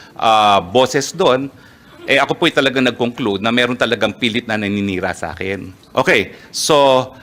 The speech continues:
meron po akong interest sa korporasyon na may-ari ng, ah, bahay na yan.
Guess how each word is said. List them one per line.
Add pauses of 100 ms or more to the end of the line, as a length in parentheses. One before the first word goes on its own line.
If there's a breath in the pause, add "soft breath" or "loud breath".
(120)
meron
po
akong
interest
sa
korporasyon
na
may-ari
ng,
ah,
bahay
na
yan.